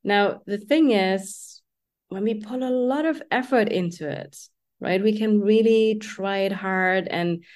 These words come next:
convince and manipulate and overfocus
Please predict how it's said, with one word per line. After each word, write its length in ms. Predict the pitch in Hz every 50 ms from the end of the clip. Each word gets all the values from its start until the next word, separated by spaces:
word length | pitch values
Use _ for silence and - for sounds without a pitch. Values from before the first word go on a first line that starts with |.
| - - - _ -
convince 560 | 196 190 190 180 196 196 196 196 196 196 202
and 160 | - 175 180
manipulate 920 | 175 175 185 202 214 214 214 214 202 190 185 190 190 190 185 185 185 180 -
and 160 | - 175 -
overfocus 1300 | - 202 208 208 202 190 190 - - 190 190 185 185 - 196 180 180 180 180 180 175 - - - -